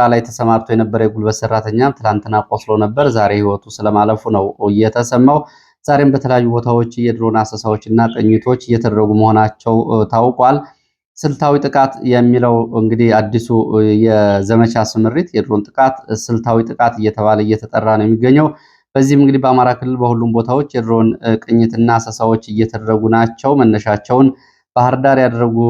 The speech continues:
ድሮኖች ወደ ደቡብ ጎንደር፣ ማዕከላዊ ጎንደር፣ ሰሜን ጎንደር፣ ምዕራብ ጎንደር እንዲሁም ደግሞ ወደ ጎጃም የተለያዩ ቀጠናዎች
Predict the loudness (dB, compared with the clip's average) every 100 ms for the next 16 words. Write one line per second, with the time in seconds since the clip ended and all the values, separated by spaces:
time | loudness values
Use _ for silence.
0 | -2 -2 -2 0 2 0 -2 -2 0 0
1 | 0 -2 -2 -2 -2 0 0 0 0 0
2 | 0 2 2 0 -2 0 0 -2 -4 -4
3 | 0 0 2 2 4 2 0 -2 0 0
4 | 2 0 0 -2 0 0 -2 -4 -10 -4
5 | 2 2 2 -2 -20 _ -6 -2 0 0
6 | -2 0 0 0 -2 -2 0 2 2 2
7 | 2 0 -2 0 -4 0 0 0 -2